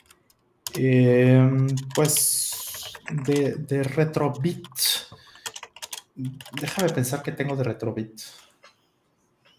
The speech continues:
¿Qué, qué les he comprado? A los amigos de Retrobit.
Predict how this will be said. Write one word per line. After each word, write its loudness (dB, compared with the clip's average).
¿Qué, -20
qué -2
les -2
he 2
comprado? 0
A -4
los -6
amigos -2
de 2
Retrobit. -8